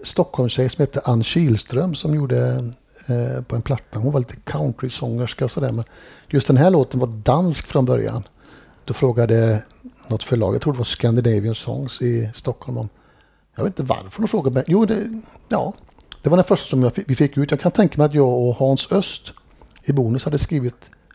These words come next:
lite grejer ihop. Och han hade en liten inspelningsapparatur hemma och kassettband och grejer. Och vi hade nog skickat det till dem, tror jag. Så var det nog. Och då ringde de upp mig och frågade, "Vill du göra texten på den här låten?"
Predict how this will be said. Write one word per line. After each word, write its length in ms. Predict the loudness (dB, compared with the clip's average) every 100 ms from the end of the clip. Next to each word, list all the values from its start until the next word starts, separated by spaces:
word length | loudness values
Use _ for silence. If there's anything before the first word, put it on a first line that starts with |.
| -8
lite 180 | -4 0
grejer 240 | 0 -2
ihop. 300 | -4 -6 -6
Och 100 | 0
han 140 | 2
hade 140 | 2 4
en 60 |
liten 340 | 2 2 0 -2 -6 -20 _
inspelningsapparatur 840 | -2 -2 0 -6 -6 -4 -4 -4 -4
hemma 260 | -4 -4 -8
och 160 | -10 _ _ -20 -20 _
kassettband 560 | -6 0 0 0 -8 -4
och 60 |
grejer. 320 | -4 -2 -4 -8 _ _ -20 _ _ _ -8
Och 140 | 2
vi 60 | 4
hade 120 | 6
nog 120 | 4
skickat 440 | 2 -2 2 4
det 100 | 4 4
till 160 | 4
dem, 240 | 2 -2 -6
tror 300 | -6 -6 -6
jag. 180 | -8 -10 -18 _ _ _ -14
Så 160 | 0 2
var 160 | 2
det 60 | 0
nog. 180 | -2 -4
Och 180 | -4 -4 -2
då 260 | 0 2 4
ringde 240 | 4 2 2
de 140 | 0
upp 200 | -2 -2
mig 160 | -2 -2
och 60 |
frågade, 200 | -4 -2
"Vill 80 | 0
du 80 | 2
göra 160 | 2 2
texten 340 | 0 -4 -14
på 100 | -16 -2
den 80 | 0
här 60 |
låten?" 300 | 0 -2 -8